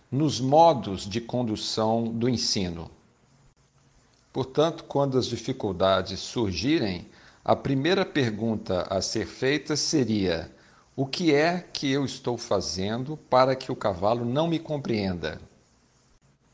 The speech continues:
De uma forma bastante resumida, nós poderíamos dizer que os modos de condução do ensino incluem a didática, que seria o jeito de ensinar,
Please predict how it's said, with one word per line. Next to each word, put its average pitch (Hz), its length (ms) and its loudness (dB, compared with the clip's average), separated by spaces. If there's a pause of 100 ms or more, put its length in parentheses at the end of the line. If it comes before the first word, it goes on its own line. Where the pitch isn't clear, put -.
(760)
De 107 140 -6
uma 107 160 0
forma 113 320 4
bastante 110 560 2
resumida, 127 680 2
nós 110 220 -2
poderíamos 110 560 0
dizer 123 480 -2 (580)
que 143 440 2
os 151 220 0
modos 151 500 2
de 135 100 0
condução 104 800 0
do 98 140 -2
ensino 147 520 0
incluem 113 600 0 (260)
a 107 80 4
didática, 131 720 2
que - 120 -6
seria 98 640 2
o 110 160 -2
jeito 113 500 2
de 90 120 -4
ensinar, 131 640 0